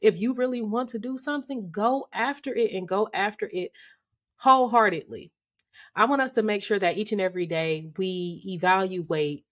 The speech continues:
our mind, our body, our heart, and our soul to ensure that we are living with intention.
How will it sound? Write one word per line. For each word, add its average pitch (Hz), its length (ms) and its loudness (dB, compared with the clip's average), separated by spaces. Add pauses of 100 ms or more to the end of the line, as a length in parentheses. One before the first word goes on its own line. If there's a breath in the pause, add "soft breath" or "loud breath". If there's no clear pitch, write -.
(120)
our 160 260 2
mind, 190 720 0
our 151 180 -4
body, 175 580 -2
our 151 200 -6
heart, 208 360 0
and 190 120 -6
our 156 180 -4
soul 165 420 -4 (260 loud breath)
to 220 160 2
ensure 208 360 0
that 165 220 -2
we 175 160 0
are 147 200 -2
living 147 360 -6
with 147 220 -8
intention. 147 460 -12